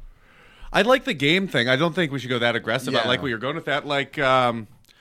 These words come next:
Speaker 1: how about you should say something about games, starting with one game, ending with, you know?
Speaker 2: Just, or, yeah, like, make it, like, about Monopoly when people lose their shit and flip the board.
Speaker 1: How about we say, like,
Speaker 2: Like,
Speaker 1: um,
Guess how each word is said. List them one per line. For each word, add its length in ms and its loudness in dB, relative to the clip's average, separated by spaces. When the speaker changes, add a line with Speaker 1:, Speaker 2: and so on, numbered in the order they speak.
Speaker 1:
how 140 0
about 380 4
you 60 -10
should 160 -8
say 160 2
something 340 -2
about 200 -2
games, 600 -2
starting 520 -2
with 120 -8
one 260 -2
game, 360 0
ending 400 -4
with, 320 -4
you 140 -8
know? 340 -4
Speaker 2:
Just, 180 -16
or, 320 -2
yeah, 280 -4
like, 200 -6
make 200 -6
it, 80 -6
like, 180 -10
about 200 -8
Monopoly 460 -8
when 80 -10
people 240 -16
lose 160 -12
their 140 -12
shit 320 -12
and 100 -20
flip 220 -16
the 60 -16
board. 180 -8
Speaker 1:
How 80 2
about 140 -2
we 100 -6
say, 240 -4
like, 240 -2
Speaker 2:
Like, 80 -8
Speaker 1:
um, 520 -2